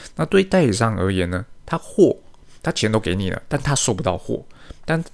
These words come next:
他可能没有考虑到会有这样的状况。这种时候，其实我们在目前这个阶段，如果你手上还有那种还没交货的订单，你就应该跟代理商讲清楚，要是有这个情况的时候，我们要怎么处理？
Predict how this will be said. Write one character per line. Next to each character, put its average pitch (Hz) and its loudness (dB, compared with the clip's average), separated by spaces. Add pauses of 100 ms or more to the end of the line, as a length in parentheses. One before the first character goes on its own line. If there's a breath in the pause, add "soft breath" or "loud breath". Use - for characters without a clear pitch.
(120)
他 185 2
可 190 2
能 92 -4
没 101 -4
有 107 0
考 92 -8
虑 95 -4
到 98 -4
会 139 0
有 82 -2
这 - -8
样 95 -4
的 - -8
状 - -6
况。 - -10 (720 loud breath)
这 175 0
种 110 2
时 98 -2
候， 117 4
其 101 -4
实 101 -2
我 95 0
们 87 -6
在 104 2 (140)
目 139 -2
前 - -4
这 110 -4
个 104 -2
阶 95 -4
段， 92 -2
如 95 -6
果 107 -4
你 104 -4
手 - -6
上 104 -4
还 98 -6
有 90 -4
那 95 -6
种 95 -6 (440 loud breath)
还 - -2
没 113 0
交 120 2
货 123 2
的 90 0
订 92 -4
单， 90 -4 (220)
你 110 -6
就 113 0
应 117 0
该 110 4
跟 104 -2
代 98 0
理 87 0
商 95 -6
讲 - -6
清 104 -6
楚， - 2 (460 loud breath)
要 135 4
是 127 0
有 - 2
这 147 0
个 - -2
情 - -4
况 95 -6
的 82 -6
时 - -8
候， 87 -2 (320)
我 85 0
们 - -2
要 95 4
怎 - -6
么 82 -8
处 101 -2
理？ - -16